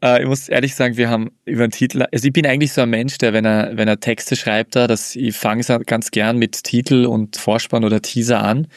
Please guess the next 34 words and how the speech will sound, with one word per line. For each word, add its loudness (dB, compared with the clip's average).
um 2
so 0
quasi -2
ein -8
bisschen -2
diesen, 0
diese, -8
diese -2
Stringenz -4
irgendwie -2
schon 0
am 2
Anfang -2
drin 2
zu 0
haben, 0
woran 0
sich 0
das -6
Ganze -2
hochzieht. -2
Und -2
hab -4
wirklich 2
extrem -2
lange 2
überlegt 2
beim 0
Titel, -4
mit 0
vielen 0
Leuten 2
drüber 2
gesprochen. -2